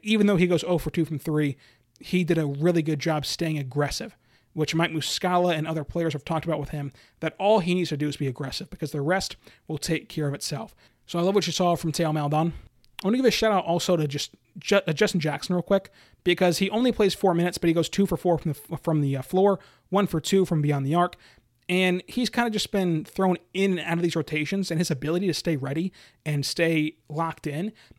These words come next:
is impressive. It is something that you should truly marvel at, the way that he can just come off the bench cold and, and give you some minutes and, and not be completely lost out there.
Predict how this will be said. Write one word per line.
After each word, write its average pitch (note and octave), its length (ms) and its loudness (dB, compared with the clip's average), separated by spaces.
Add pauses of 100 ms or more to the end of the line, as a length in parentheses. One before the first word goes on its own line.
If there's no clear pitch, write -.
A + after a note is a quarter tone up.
is E3 180 2
impressive. D3+ 520 -6
It F3 220 -4
is E3 140 2
something G3+ 260 0
that F3 100 -6
you D#3+ 60 -4
should D#3 160 -2
truly E3+ 360 2
marvel C#3+ 400 -2
at, C3 200 -8 (260)
the D3+ 140 2
way D#3+ 220 4
that D3+ 240 -2 (240)
he E3+ 220 -2
can D3+ 320 0
just D3 220 -2
come F3+ 160 2
off D#3+ 100 -2
the D#3 80 -4
bench D3+ 240 -4
cold D#3+ 480 2
and, D3 240 -4
and C#3+ 240 -4
give E3 260 -2
you D3+ 440 2 (200)
some D#3+ 640 0
minutes D3+ 380 -2
and, D3+ 180 -8
and D#3 220 -2
not E3 200 -2
be D#3 120 -4
completely D#3 560 -2
lost C#3 380 -6
out - 180 -12
there. - 240 -16